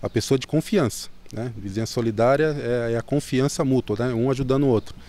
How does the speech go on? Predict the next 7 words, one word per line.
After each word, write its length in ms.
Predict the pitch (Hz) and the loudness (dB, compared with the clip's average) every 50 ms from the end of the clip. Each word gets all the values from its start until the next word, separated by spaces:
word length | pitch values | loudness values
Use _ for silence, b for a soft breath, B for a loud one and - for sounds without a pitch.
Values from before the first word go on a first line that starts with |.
| B B B B B B B B B B | B B B B B B B B B B
Até 220 | 107 - - 139 | -4 0 0 0
porque, 440 | - - 147 123 - - 139 156 156 | 2 2 0 0 2 2 4 4 4
se 140 | - - 160 | 2 0 0
deixar 320 | 135 143 131 - - 147 | 0 0 0 2 2 0
a 40 | 143 | 0
casa 260 | - - 139 123 131 | 2 2 0 0 0
abandonada, 680 | 123 113 120 117 107 107 110 127 151 156 117 101 92 | -2 -2 0 0 2 2 2 2 2 2 0 -4 -8